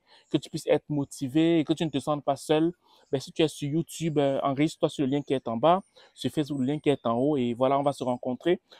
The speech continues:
Le vingt-six, c'est chaque samedi, chaque samedi aux deux semaines.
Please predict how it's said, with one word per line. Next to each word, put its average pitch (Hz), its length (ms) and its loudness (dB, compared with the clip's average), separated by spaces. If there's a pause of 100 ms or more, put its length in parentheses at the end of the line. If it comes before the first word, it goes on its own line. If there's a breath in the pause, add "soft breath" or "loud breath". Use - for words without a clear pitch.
(180 soft breath)
Le 139 80 0
vingt-six, 131 340 0
c'est 143 200 -2
chaque - 320 -2 (140)
samedi, 131 680 0
chaque - 260 0 (320)
samedi 135 460 0
aux 156 100 6
deux 143 200 4
semaines. 143 440 -2